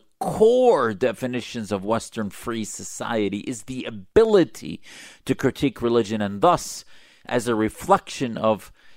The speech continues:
an era in which the West was trying to control other lands,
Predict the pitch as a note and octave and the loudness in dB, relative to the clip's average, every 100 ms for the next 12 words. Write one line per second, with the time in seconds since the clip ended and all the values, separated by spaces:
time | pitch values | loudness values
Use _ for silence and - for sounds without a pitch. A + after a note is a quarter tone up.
0 | - A#2 - C#3+ C#3+ B2+ A#2 A#2 - - | -6 -6 -2 2 4 4 4 0 0 0
1 | G#2 B2+ B2 - G#2+ - A2 A2 G2+ - | 4 4 2 -4 -8 -2 -2 -2 -6 -8
2 | F#2+ - - F3 F3 B2+ A2 G#2+ G2 G#2+ | -10 -2 2 4 4 2 2 0 -2 0
3 | F#3 G#3 A#2+ F2+ D#2+ - | 0 0 -4 -6 -10 -18